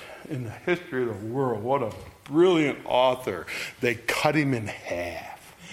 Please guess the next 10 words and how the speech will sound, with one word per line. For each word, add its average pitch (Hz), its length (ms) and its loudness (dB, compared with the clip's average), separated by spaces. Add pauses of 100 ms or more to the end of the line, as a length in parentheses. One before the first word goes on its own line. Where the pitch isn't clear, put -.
(220)
They - 140 -6
sawed 110 540 -4
him 92 180 -8
in 82 140 -14
half. - 600 -14 (1160)
Nice 110 340 -4
way 123 180 2
to 104 100 -4
go, 98 440 -4
huh? 113 280 -4